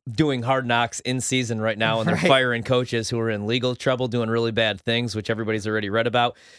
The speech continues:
Speaker 1: The only reason, and I completely agree, this seems like the, like,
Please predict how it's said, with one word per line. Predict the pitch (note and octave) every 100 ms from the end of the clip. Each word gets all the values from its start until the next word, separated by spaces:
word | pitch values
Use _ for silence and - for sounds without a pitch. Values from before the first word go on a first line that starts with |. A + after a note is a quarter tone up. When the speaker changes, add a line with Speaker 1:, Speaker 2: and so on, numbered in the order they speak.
| _ C3+
Speaker 1:
The | D#3+
only | F3+ F#3+
reason, | D#3+ E3 C#3+
and | C3+
I | C3
completely | C#3 C3 D#3 C3+
agree, | A#2 A#2 C3+
this | D3+ -
seems | G3+ F#3+
like | E3+ D3+ - _ _ _ -
the, | B2 D#3
like, | C3 C#3+ A#2+